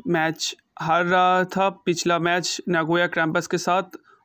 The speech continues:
और ओइटा भी दो जीरो से वेगल्टा सेंडाई के काच पास हार गया था। प्रोबेबल जो स्टार्टिंग लाइनअप हो सकता है काशिया रियोसल के तरफ से, गोलकीपर है किम सियोंग ग्यू,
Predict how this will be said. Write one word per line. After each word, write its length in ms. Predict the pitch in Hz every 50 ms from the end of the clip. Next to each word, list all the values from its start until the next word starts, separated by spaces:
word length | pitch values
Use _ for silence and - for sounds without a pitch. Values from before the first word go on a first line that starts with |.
| - -
और 100 | 160 170
ओइटा 300 | 170 175 180 170 190 190
भी 120 | 175 196 175
दो 200 | 151 170 175 170
जीरो 220 | - - 170 175
से 180 | 165 - 190 185
वेगल्टा 420 | 160 160 160 151 170 170 170 180 170
सेंडाई 360 | - 180 160 160 156 165 160
के 100 | 160 170 165
काच 400 | - - 160 165 180 - - _ _ _ _ _ _ _ -
पास 300 | 156 165 185 180 - - -
हार 240 | - 160 165 170
गया 200 | 160 165 156 151 147
था। 160 | - 156 139 151 - _ _ _ _ _ _ _ _ _ _ _ _ _ _ _ _ _ _ _ _ _ _ _ _ _ _ _ _ _ 220 214 220 214 _ _ 196 202 208 _ _ _ _ _ _ _ _ _ _ _ _ _ _ _ _ _ _ -
प्रोबेबल 340 | 180 190 196 196 214 226 196
जो 120 | 214 214
स्टार्टिंग 380 | - - 190 175 180 196 196 180
लाइनअप 360 | 180 180 190 196 202 180 170
हो 100 | 175 180
सकता 320 | 175 202 196 185 - 196 196
है 60 | 196
काशिया 360 | 196 175 160 165 - - 196
रियोसल 320 | 185 180 180 175 - 185 175
के 80 | 190
तरफ 240 | 185 180 165 165 160
से, 140 | - - 180
गोलकीपर 540 | 156 170 165 165 156 - 175 180 196 190 180
है 80 | 180 180
किम 260 | 180 - 190 190 190 185
सियोंग 340 | - - 185 180 180 175 151
ग्यू, 320 | 151 160 170 170 185 208